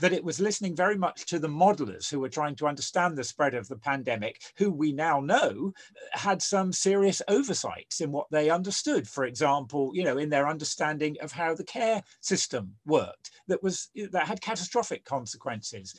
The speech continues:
and that the government advice wasn't being led enough by people with broader understanding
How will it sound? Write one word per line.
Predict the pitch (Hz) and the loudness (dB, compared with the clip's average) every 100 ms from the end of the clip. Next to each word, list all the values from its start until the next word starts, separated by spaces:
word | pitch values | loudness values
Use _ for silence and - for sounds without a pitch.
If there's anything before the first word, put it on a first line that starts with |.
| - | 2
and | 185 185 156 | 4 4 0
that | 185 190 170 | 4 4 4
the | |
government | 156 220 196 185 | 2 2 2 -2
advice | 165 147 170 160 - | -2 -2 -2 -2 -6
wasn't | 123 147 226 240 185 | -4 2 2 0 -2
being | 175 147 | 0 4
led | 147 147 | 2 2
enough | 202 196 - - - - - | 2 2 0 -6 -16 -12 2
by | 151 147 | 4 4
people | 170 156 156 | 2 0 0
with | 139 143 107 | 0 0 -2
broader | 143 165 202 185 160 | 0 4 4 4 0
understanding | 156 147 - 147 139 110 95 | 0 -4 -2 0 0 -4 -8